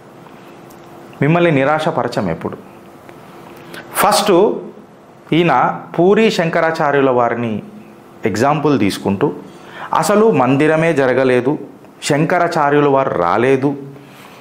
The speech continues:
హిందూ మతాన్ని విభజిస్తున్నది భారతీయ జనతా పార్టీ, ఇది ఒక పొలిటికల్ యాక్టివిటీ, మోడీ ఈవెంట్, ఎలక్షన్ స్టంట్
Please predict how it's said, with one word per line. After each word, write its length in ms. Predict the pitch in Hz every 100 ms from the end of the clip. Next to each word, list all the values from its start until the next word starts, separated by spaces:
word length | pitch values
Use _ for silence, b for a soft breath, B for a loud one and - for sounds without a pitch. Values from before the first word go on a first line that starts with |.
| B B
హిందూ 400 | 135 165 190 214
మతాన్ని 520 | 180 160 170 170 175
విభజిస్తున్నది 840 | 135 110 120 143 - - 160 156 147
భారతీయ 520 | 120 123 139 143 135
జనతా 300 | 120 123 135
పార్టీ, 340 | 131 131 131
ఇది 160 | 208 196
ఒక 220 | 170 131
పొలిటికల్ 460 | 147 151 156 151 120
యాక్టివిటీ, 640 | 113 - 143 139 139 185
మోడీ 360 | 131 113 139
ఈవెంట్, 680 | 135 139 120 113 123 175 185 - - - -
ఎలక్షన్ 460 | 131 156 - 151
స్టంట్ 540 | 131 - 127 180 214